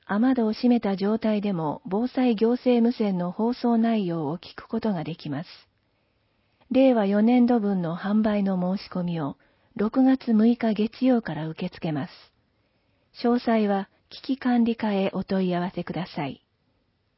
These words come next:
小さな写真。横長の白いラジオ。正面左上には、海老名市防災ラジオ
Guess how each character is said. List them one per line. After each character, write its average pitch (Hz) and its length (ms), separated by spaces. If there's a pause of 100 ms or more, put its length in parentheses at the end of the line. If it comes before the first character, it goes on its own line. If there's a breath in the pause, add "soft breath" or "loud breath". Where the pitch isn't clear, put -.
(1040)
小 277 200
さ 196 140
な 160 140
写 180 160 (100)
真。 165 320 (1080)
横 226 280
長 254 280
の 233 140
白 240 320
い 220 80
ラ 175 180
ジ 151 180
オ。 113 140 (1080)
正 247 180
面 233 240
左 226 420
上 220 240
に 208 140
は、 160 240 (300)
海 220 240
老 262 80
名 262 80
市 170 180
防 202 240
災 240 260
ラ 220 160
ジ 175 200
オ 147 180